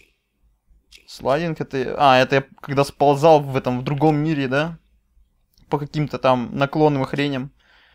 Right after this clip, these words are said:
Загадок тридцать шесть, объектов шестьдесят шесть,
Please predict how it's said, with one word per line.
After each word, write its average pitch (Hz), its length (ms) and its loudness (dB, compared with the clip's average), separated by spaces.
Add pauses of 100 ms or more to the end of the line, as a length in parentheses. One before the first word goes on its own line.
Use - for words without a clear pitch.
(440)
Загадок 135 520 2
тридцать 135 220 -6
шесть, - 720 -6
объектов 139 440 -6
шестьдесят - 280 -12
шесть, - 840 -6